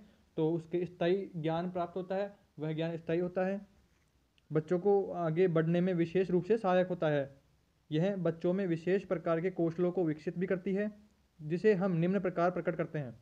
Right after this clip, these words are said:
पहला है मुख्य कौशल अव-, अवलोकन का विकास, वस्तुओं के निर्माण की समझ बनाना, अपने चारों ओर व्यवस्थित कला को प्रकट करना। दूसरा जो important प्रश्न है दोस्तों,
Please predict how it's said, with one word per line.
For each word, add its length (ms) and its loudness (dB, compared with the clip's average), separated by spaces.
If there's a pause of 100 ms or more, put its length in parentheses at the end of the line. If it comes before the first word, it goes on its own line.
(420)
पहला 280 4
है 100 -2 (300)
मुख्य 260 -2
कौशल 320 0
अव-, 240 -2
अवलोकन 420 2
का 100 0
विकास, 440 0 (400)
वस्तुओं 300 0
के 140 2
निर्माण 420 2
की 100 -6
समझ 280 0
बनाना, 520 -2 (260)
अपने 480 0 (540)
चारों 280 6
ओर 340 4 (440)
व्यवस्थित 440 2
कला 260 4
को 160 0
प्रकट 500 -4
करना। 420 -4 (2000)
दूसरा 320 2
जो 100 4
important 440 4
प्रश्न 220 2
है 60 4
दोस्तों, 360 0